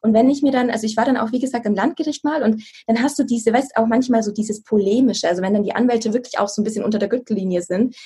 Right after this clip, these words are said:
boah, da, da wär ich, glaub ich, irgendwann einfach, ich weiß nicht, das hätte mich so verletzt. Also ich bin da wirklich,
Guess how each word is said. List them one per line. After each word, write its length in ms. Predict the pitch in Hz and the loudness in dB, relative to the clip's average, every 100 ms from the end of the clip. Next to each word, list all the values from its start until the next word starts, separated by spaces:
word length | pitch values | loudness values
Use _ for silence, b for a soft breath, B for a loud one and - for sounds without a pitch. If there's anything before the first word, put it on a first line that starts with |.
| B B B | B B B
boah, 140 | 240 | 4
da, 140 | 226 | 4
da 180 | 214 214 | 4 4
wär 140 | 208 254 | 6 4
ich, 100 | - 269 | 0 0
glaub 140 | 214 | 2
ich, 160 | 214 - | 2 2
irgendwann 500 | 269 269 220 254 277 | 4 4 4 4 2
einfach, 420 | 220 247 262 262 - _ _ _ - | 0 0 0 -2 -8 _ _ _ -6
ich 100 | 220 | -2
weiß 120 | 254 | 0
nicht, 140 | 277 - | 0 -4
das 100 | - | -6
hätte 140 | 220 | -4
mich 120 | 208 | -2
so 80 | 262 | -2
verletzt. 520 | 277 302 339 - - - | -2 -2 -4 -8 -12 -6
Also 140 | 294 | -2
ich 80 | 285 | 2
bin 100 | 277 | 2
da 120 | 254 | 2
wirklich, 360 | 269 311 349 | 0 -2 -6